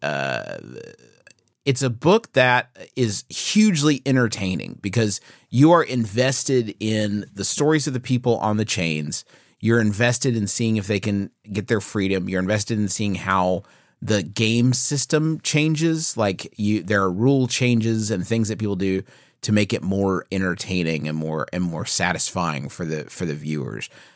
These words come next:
Um, the viewers are also not just watching the competitions. There, there are, uh, uh, like, reality T V shows, basically, that follow the contestants and follow the drama behind the scenes, right?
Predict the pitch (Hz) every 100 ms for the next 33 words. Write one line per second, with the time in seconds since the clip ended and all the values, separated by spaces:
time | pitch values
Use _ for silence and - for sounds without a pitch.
0 | _ - 87 78 110 101 127 120 110 98
1 | 95 104 - 101 92 110 - 107 101 95
2 | 90 - 82 69 64 78 80 76 67 -
3 | - 87 - 113 104 90 80 95 82 78
4 | 80 90 82 - 85 82 64 67 60 -
5 | 50 - - - 78 55 76 85 - 87
6 | 92 104 104 87 82 - 85 87 87 -
7 | 69 65 76 - - 73 69 - - _
8 | 104 82 - 120 117 107 95 87 95 71
9 | - 76 - 67 - - - 80 73 -
10 | 110 101 92 87 78 82 78 82 65 65
11 | 85 78 64 - - 71 50 - 64 76